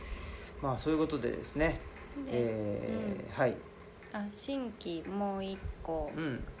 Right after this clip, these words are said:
Speaker 2: これから納品します
Speaker 1: はい。
Speaker 2: っていう、京都のフルフル社
Speaker 1: うん。うん。
Speaker 2: 日曜書店さん
Speaker 1: うん。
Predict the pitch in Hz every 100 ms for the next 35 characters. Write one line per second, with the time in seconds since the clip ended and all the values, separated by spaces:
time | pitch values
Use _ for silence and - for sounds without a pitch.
0 | - 202 196 196 - 190 185 185 185 185
1 | 180 175 190 180 175 - 180 175 170 175
2 | - 165 147 - 135 127 - - - -
3 | - - - - 180 170 165 160 151 -
4 | - - - - - - - 262 220 -
5 | 185 175 170 165 165 - 127 202 208 202
6 | 202 196 196 196 - 185 170 - - -
7 | - 143 139 110 104 190 - 202 196 190
8 | 185 180 190 - 175 170 156 160 - 165
9 | 180 - - 147 139 117